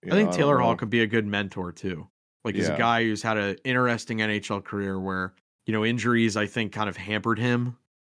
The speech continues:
Speaker 2: And also, I hate saying it, but Chicago's kind of in this <laughs> point. Like, he was with an organization that has a track record of really poor player development, you know?
Speaker 1: Yeah.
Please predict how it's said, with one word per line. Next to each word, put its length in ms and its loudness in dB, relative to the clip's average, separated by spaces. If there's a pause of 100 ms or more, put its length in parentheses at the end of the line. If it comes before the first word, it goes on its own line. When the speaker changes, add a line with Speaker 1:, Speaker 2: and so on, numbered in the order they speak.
Speaker 2:
And 120 -4
also, 260 0
I 100 2
hate 220 -2
saying 280 0
it, 180 -2
but 180 -4
Chicago's 500 -2
kind 200 -2
of 100 -2
in 80 -4
this 140 -4
<laughs> 20 -8
point. 460 -4 (360)
Like, 260 -4 (220)
he 140 -4
was 140 -2
with 180 0
an 60 0
organization 680 0
that 140 0
has 160 0
a 60 -4
track 360 -2
record 240 -2
of 200 -8
really 240 2
poor 380 0
player 340 -2
development, 580 -2 (360)
you 80 -2
know? 220 -2 (520)
Speaker 1:
Yeah. 260 -8